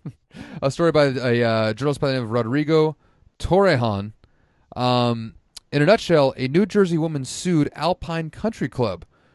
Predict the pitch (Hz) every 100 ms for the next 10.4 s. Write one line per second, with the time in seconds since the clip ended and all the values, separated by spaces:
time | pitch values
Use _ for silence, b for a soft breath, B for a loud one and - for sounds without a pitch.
0 | _ _ 147 127 - 185 214 247 214 -
1 | - 180 190 196 185 175 180 165 98 -
2 | - _ _ _ _ 123 143 135 123 208
3 | 233 107 80 _ _ _ _ - - 190
4 | 196 170 143 196 180 107 101 - 131 131
5 | 131 127 123 113 _ _ _ _ _ -
6 | - - 170 180 170 170 170 175 - -
7 | 175 180 175 175 170 - - 180 127 113
8 | - - - _ _ _ _ _ - 175
9 | 196 214 - 196 180 170 156 190 170 -
10 | 180 151 113